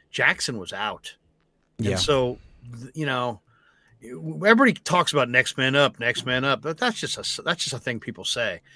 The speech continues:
Speaker 1: The truth is, when you run out of players, you run out of players. And they have three key players, those two guys up front I described, and Adoree Jackson on their defense. And if they,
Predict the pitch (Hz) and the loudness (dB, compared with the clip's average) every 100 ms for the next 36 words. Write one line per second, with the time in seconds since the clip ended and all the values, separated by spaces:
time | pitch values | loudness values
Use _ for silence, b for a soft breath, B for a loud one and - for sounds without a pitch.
0 | B - - 233 226 202 143 131 131 131 | B -10 -2 4 4 4 2 0 -2 0
1 | 160 156 135 110 - 135 113 110 123 123 | 2 4 2 0 2 2 2 -4 -4 -2
2 | 117 101 - 143 98 82 - _ _ _ | -2 -6 0 0 0 -4 -10 _ _ _
3 | _ 127 131 117 113 190 - - 147 175 | _ 0 0 2 4 4 2 -4 -4 0
4 | 196 196 165 190 175 165 156 107 87 - | 0 -2 -6 -6 -6 0 2 2 -4 -8
5 | 123 - 180 180 175 165 139 - 160 156 | -8 -6 -4 0 0 -2 -6 -2 0 0
6 | 135 131 - 135 131 127 - b b - | -2 -8 -2 0 0 -2 -8 b b -8
7 | 131 117 135 135 117 123 113 - 107 98 | -6 -2 0 -2 -2 -2 -2 -6 -14 -12
8 | 98 95 107 104 87 85 - - 113 - | -12 -12 -12 -12 -16 -14 -12 -10 -12 -4
9 | 147 | -2